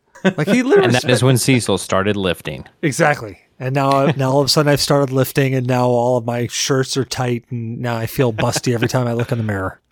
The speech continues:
Speaker 2: All right, I went back and I listened to that Battlefield trailer. You are correct. It is Motley Crue. That is
Speaker 1: It's
Speaker 2: not
Speaker 1: definitely
Speaker 2: Halo
Speaker 1: Motley
Speaker 2: Scene.
Speaker 1: Crue.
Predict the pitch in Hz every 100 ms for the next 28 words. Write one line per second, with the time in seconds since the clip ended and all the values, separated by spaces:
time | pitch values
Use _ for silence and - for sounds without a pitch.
0 | _ - - - 123 107 123 127 135 123
1 | 127 - 110 107 107 107 104 101 95 -
2 | 95 98 107 104 113 107 107 101 104 95
3 | 98 110 - 151 98 92 - - 92 90
4 | 98 92 98 98 - 85 - - 117 165
5 | - 196 160 151 139 120 139 127 101